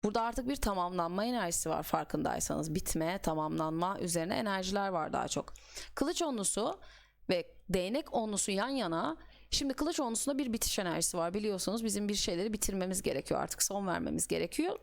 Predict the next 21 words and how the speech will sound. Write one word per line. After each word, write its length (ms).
Yanında 340
değnek 320
onlusuyla 460
birlikte 240
sorumluluk 640
almamız 400
gereken 360
konuları 380
görüyoruz. 400
Peki 180
sorumluluk 720
almamız 400
gereken 360
konu 240
ne? 240
Bitirme. 460
Eğer 220
bir 60
şey 180
bitirmek 400
gerekiyorsa 680